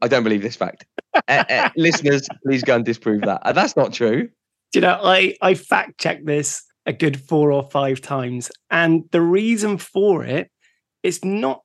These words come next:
Speaker 2: to do with that the river's too wide, or it's not to do that, like, from an engineering point of view, we couldn't build a bridge to do it. It's just that there isn't the need to do it because
Speaker 1: Yeah, there's no roads or houses
Speaker 2: there's no
Speaker 1: on the other
Speaker 2: roads.
Speaker 1: side. Yeah,
Speaker 2: So
Speaker 1: what
Speaker 2: it's
Speaker 1: do they need?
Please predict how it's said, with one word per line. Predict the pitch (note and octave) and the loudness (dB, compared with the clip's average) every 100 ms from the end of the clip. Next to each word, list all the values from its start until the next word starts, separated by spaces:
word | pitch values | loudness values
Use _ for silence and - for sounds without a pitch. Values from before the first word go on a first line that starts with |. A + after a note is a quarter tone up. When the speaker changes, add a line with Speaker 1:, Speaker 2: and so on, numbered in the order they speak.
| - | -6
Speaker 2:
to | F#3 | 0
do | F3+ F3 | 4 4
with | E3+ E3 D3+ | 2 -2 -4
that | D#3 D#3 D3 | -4 -4 -4
the | D3+ | -6
river's | D3 C#3 C3+ | -4 -4 -6
too | - C3+ B2+ | -6 -8 -4
wide, | D3+ F#3+ G3+ G#3+ G3 - | 0 2 2 0 -2 -4
or | E3+ | -4
it's | E3 | -2
not | G3+ G#3+ - | -2 -2 -4
to | F3 | 0
do | F3 E3+ D#3+ | 2 2 2
that, | D#3+ E3 | -2 -4
like, | D#3 D3 | -8 -8
from | - D#3+ | -4 -2
an | |
engineering | E3 E3+ D3+ D#3 E3+ E3 D#3+ D#3 | 0 0 0 0 0 0 -2 -4
point | - D#3+ D3 | -2 -4 -2
of | C#3+ | 0
view, | D3+ | 0
we | D3+ D3 | 0 -2
couldn't | - F#3 E3+ D#3 - _ _ _ - | -2 -2 0 -2 -4 _ _ _ 2
build | G3+ A3+ G#3 | 4 4 2
a | C#3 | -2
bridge | C#3 C3 C3 - | -6 -8 -8 -10
to | C#3 | -6
do | F#3 C3+ | -4 -4
it. | C3 G3+ - _ _ _ _ _ _ - | -6 -8 -12 _ _ _ _ _ _ -6
It's | F3 | -4
just | - G3 - | -2 -6 -4
that | G3 | -2
there | E3+ F3 | 2 2
isn't | E3 F3 | 2 2
the | D3+ | 2
need | D#3+ G3+ G#3 - | 2 2 -2 -6
to | |
do | C3+ A#2 | -8 -10
it | A#2 - - | -10 -14 -10
because | C#3+ - D#3+ D3+ | -8 -2 0 0
Speaker 1:
Yeah, | A#2 | 0
there's | A#2 | 0
no | C3+ C3 | 0 2
roads | C#3+ C3+ A2 | 2 2 0
or | A2+ | 0
houses | A#2+ C3 A#2 | 2 0 2
Speaker 2:
there's | A#3+ | 2
no | A#3+ | 2
Speaker 1:
on | C#4+ | 2
the | |
other | A#3 | 2
Speaker 2:
roads. | |
Speaker 1:
side. | C3+ A2 G2+ B2+ - _ _ | 2 0 -2 -6 -14 _ _
Yeah, | A2 | 0
Speaker 2:
So | A2 | 2
Speaker 1:
what | A#2 | 2
Speaker 2:
it's | A#2 | 0
Speaker 1:
do | B2 | 0
they | |
need? | A#2+ | 0